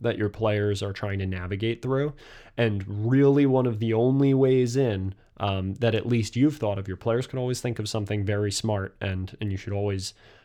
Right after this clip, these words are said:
um, if, if they think of a valid way to get into that treasure room that isn't guessing the riddle correctly, lean into that. But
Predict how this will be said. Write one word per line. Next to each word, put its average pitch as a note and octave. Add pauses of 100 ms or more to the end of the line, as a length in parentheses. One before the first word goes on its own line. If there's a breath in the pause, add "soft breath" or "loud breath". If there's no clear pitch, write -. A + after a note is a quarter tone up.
(100)
um, F#2
if, G2
if G2
they A#2
think C3
of A#2+
a A2+
valid G#2+
way A2
to F#2+
get F#2+
into F#2+
that F#2+
treasure G#2+
room G2
that G2
isn't A2 (760)
guessing G2+
the G2
riddle C#3
correctly, F#2+ (320)
lean A#2
into C#3
that. F#2
But G#2+